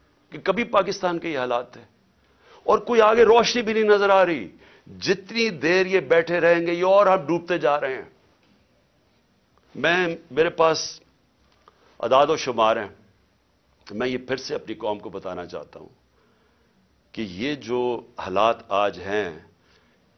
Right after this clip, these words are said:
कैसे इस मुल्क का तनख्वाहदार तबका अब गुजारा करेगा।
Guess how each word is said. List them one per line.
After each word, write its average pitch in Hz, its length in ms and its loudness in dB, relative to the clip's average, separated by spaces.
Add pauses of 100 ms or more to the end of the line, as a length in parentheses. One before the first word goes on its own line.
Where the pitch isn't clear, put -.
कैसे 165 520 -4
इस - 440 -14
मुल्क 120 320 -8
का 123 560 -6 (580)
तनख्वाहदार 147 760 2
तबका 131 440 -4
अब 110 120 -4
गुजारा 110 340 0
करेगा। 98 440 -8